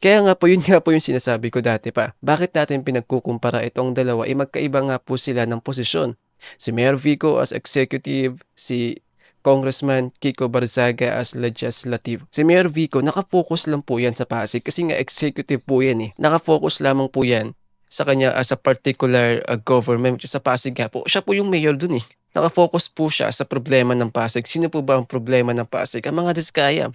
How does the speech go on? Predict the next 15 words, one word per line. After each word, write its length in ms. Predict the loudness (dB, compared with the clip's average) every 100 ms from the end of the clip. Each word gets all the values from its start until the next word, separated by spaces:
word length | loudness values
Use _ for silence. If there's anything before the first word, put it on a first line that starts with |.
| -12 _ _
Matagal 400 | -6 -2 0 0 2
na 100 | 0
pong 160 | 0 -2
problema 480 | -4 -2 -2 -2
ng 160 | -4 -4
Pasig 460 | -2 -2 0 -4 -4
ang 160 | -2
mga 160 | 0 0
Diskaya 460 | -2 0 0 2 0
mula 240 | -4 -6
sa 160 | -6 -2
issue 320 | 0 0 0
ng 80 | -2
mga 240 | -2 -4
permit, 480 | -4 -2 -2 0 -2